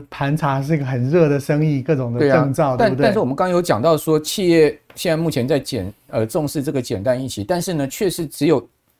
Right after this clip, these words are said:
Speaker 2: 呃，不到一成的企业能做好碳排查。大家可以看到这个调查哈，来源是环保署哈，你可以看到说呢，有百分之八十五的企业认为说碳排查减量是重要议题。哦，在过去五年哦，成功实施这个，呃，减排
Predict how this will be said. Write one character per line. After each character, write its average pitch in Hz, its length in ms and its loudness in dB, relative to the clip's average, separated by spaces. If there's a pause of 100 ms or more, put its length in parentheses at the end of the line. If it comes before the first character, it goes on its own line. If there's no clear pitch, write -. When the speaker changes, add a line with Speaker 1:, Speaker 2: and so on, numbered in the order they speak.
(160)
Speaker 2:
呃， 120 140 2
不 131 180 0
到 175 240 6
一 175 100 -4
成 123 260 0
的 139 80 2
企 165 260 0
业 143 120 6
能 117 180 0
做 143 180 2
好 107 140 2
碳 131 200 0
排 101 140 -2
查。 107 140 0
大 151 140 2
家 160 80 0
可 - 160 -6
以 117 40 0
看 131 200 -2
到 135 120 4
这 135 120 -2
个 139 80 -2
调 123 200 2
查 95 240 -4
哈， 95 220 -6 (320)
来 135 140 6
源 139 120 2
是 143 80 0
环 127 220 2
保 131 180 4
署 110 260 -4
哈， 87 200 -12 (240)
你 185 80 -4
可 208 40 0
以 - 20 0
看 214 160 2
到 196 160 6
说 180 180 2
呢， 180 180 2 (220)
有 180 100 4
百 170 220 6
分 175 140 -2
之 185 80 4
八 180 200 6
十 170 160 0
五 120 220 2
的 120 320 4
企 - 180 0
业 143 120 6
认 151 180 4
为 117 160 4
说 135 180 0
碳 151 220 -2
排 113 160 2
查 113 160 0
减 110 220 -4
量 120 160 -2
是 120 80 -4
重 120 180 -2
要 113 160 2
议 110 140 0
题。 101 280 -8 (340)
哦， - 80 0
在 190 120 6
过 214 180 4
去 202 220 0
五 127 160 2
年 113 260 0
哦， 113 160 2
成 143 220 0
功 175 160 2
实 135 220 -2
施 131 200 0
这 131 200 -2
个， 123 300 4
呃， 113 360 2
减 117 300 0
排 107 300 0